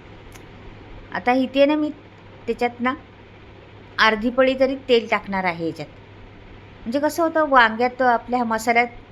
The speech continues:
तेल मिक्स होतं आणि त्या वांग्यात भरणार आहे आता मी ना, मग त्याच्यात पण जातं, मग त्याच्यामुळं चव वाढते.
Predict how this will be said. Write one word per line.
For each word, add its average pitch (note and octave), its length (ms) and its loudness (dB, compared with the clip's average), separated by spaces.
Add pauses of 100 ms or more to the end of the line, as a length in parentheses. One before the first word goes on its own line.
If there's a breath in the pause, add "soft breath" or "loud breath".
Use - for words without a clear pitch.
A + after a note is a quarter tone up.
(100)
तेल A#3 180 2
मिक्स A#3+ 360 -4
होतं A#3 260 -2 (360 loud breath)
आणि A3 220 0 (500)
त्या A#3 100 4
वांग्यात A3 400 0
भरणार G#3+ 460 -6
आहे G3+ 100 -2
आता F3 180 -2
मी F3+ 160 -10
ना, A#3 120 -10 (480 loud breath)
मग G#3 120 -12
त्याच्यात A#3 260 0 (120)
पण A#3 120 -2
जातं, F#3 300 0 (400)
मग F3+ 60 -14
त्याच्यामुळं A#3 440 0 (200)
चव B3+ 200 4
वाढते. F3+ 400 2